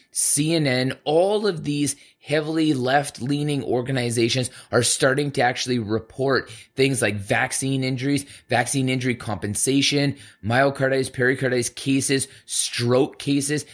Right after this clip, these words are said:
how masks don't work, how they've overcounted and padded the numbers. Like, they're starting to report all these things. So you see the tide is shifting.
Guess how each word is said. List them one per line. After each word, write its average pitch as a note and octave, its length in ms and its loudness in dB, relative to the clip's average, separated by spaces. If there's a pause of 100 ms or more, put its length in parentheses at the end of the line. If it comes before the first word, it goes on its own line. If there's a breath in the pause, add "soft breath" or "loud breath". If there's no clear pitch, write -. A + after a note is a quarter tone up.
how A2+ 160 -2
masks A#2 640 0
don't C#3 220 0
work, D3 240 2
how C3 100 0
they've A#2 180 0
overcounted C3+ 840 0
and B2 120 -4
padded C3 380 -2
the B2 80 -2
numbers. B2+ 440 0 (400 loud breath)
Like, C#3 400 0
they're C#3+ 140 0
starting F#3+ 260 2
to F3+ 60 0
report D#3 320 4
all C3 140 4
these C3+ 180 -4
things. A#2 160 -4
So B2 60 -6
you A#2 80 -4
see F3 260 -4
the F#3+ 120 -6
tide C#3+ 340 -2
is B2 100 0
shifting. G#2+ 600 -4